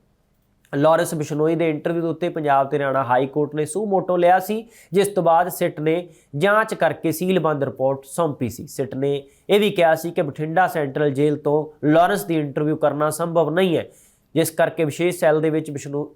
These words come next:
ਬਿਸ਼ਨੋਈ ਨੂੰ ਰੱਖਿਆ ਗਿਆ। ਉੱਥੇ ਚਾਰੋਂ ਤਰਫ ਤੋਂ ਜੈਮਰ ਇੰਸਟਾਲ ਕੀਤੇ ਗਏ ਨੇ, ਉੱਥੇ ਫੋਨ ਦਾ ਚੱਲਣਾ ਪੋਸੀਬਲ ਨਹੀਂ ਹੈ। ਪਰ ਸਭ ਨੂੰ ਯਾਦ ਹੋਣਾ, ਜਦੋਂ ਇੰਟਰਵਿਊ ਦੂਜਾ ਹੋਇਆ ਤਾਂ ਲਾਰੈਂਸ ਬਿਸ਼ਨੋਈ ਨੇ ਉਸ ਇੰਟਰਵਿਊ ਦੇ ਦੌਰਾਨ ਹੀ ਦਿਖਾਇਆ ਕਿ ਆਹ ਦੇਖੋ ਬੈਰਕ ਹੈ, ਮੇਰੇ ਕੋਲ ਫੋਨ ਵੀ ਪਹੁੰਚ ਜਾਂਦਾ ਹੈ, ਪਰ ਮੇਰੇ ਤੇ ਇੰਨਾ ਜ਼ਿਆਦਾ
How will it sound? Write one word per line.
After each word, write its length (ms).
ਬਿਸ਼ਨੋਈ 380
ਨੂੰ 120
ਰੱਖਿਆ 320
ਗਿਆ। 220
ਉੱਥੇ 240
ਚਾਰੋਂ 380
ਤਰਫ 240
ਤੋਂ 160
ਜੈਮਰ 380
ਇੰਸਟਾਲ 400
ਕੀਤੇ 340
ਗਏ 140
ਨੇ, 140
ਉੱਥੇ 260
ਫੋਨ 340
ਦਾ 120
ਚੱਲਣਾ 400
ਪੋਸੀਬਲ 560
ਨਹੀਂ 220
ਹੈ। 100
ਪਰ 260
ਸਭ 260
ਨੂੰ 120
ਯਾਦ 280
ਹੋਣਾ, 260
ਜਦੋਂ 220
ਇੰਟਰਵਿਊ 420
ਦੂਜਾ 340
ਹੋਇਆ 320
ਤਾਂ 80
ਲਾਰੈਂਸ 360
ਬਿਸ਼ਨੋਈ 380
ਨੇ 60
ਉਸ 140
ਇੰਟਰਵਿਊ 380
ਦੇ 80
ਦੌਰਾਨ 360
ਹੀ 60
ਦਿਖਾਇਆ 380
ਕਿ 140
ਆਹ 100
ਦੇਖੋ 300
ਬੈਰਕ 400
ਹੈ, 300
ਮੇਰੇ 160
ਕੋਲ 180
ਫੋਨ 300
ਵੀ 120
ਪਹੁੰਚ 280
ਜਾਂਦਾ 260
ਹੈ, 40
ਪਰ 180
ਮੇਰੇ 240
ਤੇ 180
ਇੰਨਾ 200
ਜ਼ਿਆਦਾ 520